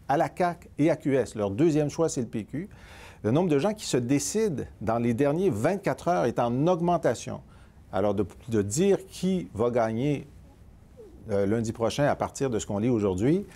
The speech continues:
je vous le conseille pas. Nous, notre grand défi depuis le printemps, c'était d'être entendu. Et cette campagne-ci, ce qui fait qu'on a augmenté, ce qui fait qu'on est entendu, ce qui fait qu'on dit qu'on a une bonne campagne, ce qui fait que mon évaluation personnelle, par exemple, dans le public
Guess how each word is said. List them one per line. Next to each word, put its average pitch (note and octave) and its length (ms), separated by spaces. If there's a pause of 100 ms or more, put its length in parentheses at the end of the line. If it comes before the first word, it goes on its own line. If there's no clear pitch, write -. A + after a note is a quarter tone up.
(540)
je G2+ 140
vous C#3+ 60
le D3 60
conseille D#3 360
pas. G2+ 220 (340)
Nous, G3+ 160
notre A#2+ 160
grand C#3 300
défi E3+ 500
depuis C3+ 320
le B2+ 120
printemps, C3 500 (400)
c'était F3 360
d'être C3 320
entendu. A2+ 600 (460)
Et G2+ 80
cette - 360
campagne-ci, C#3 760
ce - 80
qui G#2 100
fait C3 160
qu'on G2 200
a G2 200
augmenté, C3 560
ce G3 100
qui G2 100
fait A#2 120
qu'on F#2+ 180
est F#2 200
entendu, C#3 520
ce - 80
qui B2 100
fait A#2 140
qu'on G#2+ 140
dit A2+ 120
qu'on A2 120
a F#2+ 80
une F#2 60
bonne C#3 260
campagne, C#3+ 560
ce - 80
qui - 100
fait B2+ 180
que G2+ 200 (300)
mon G2 160
évaluation A#2+ 600
personnelle, C3+ 600
par G#2+ 140
exemple, G#2+ 380
dans G#2+ 120
le G#2+ 60
public A2 360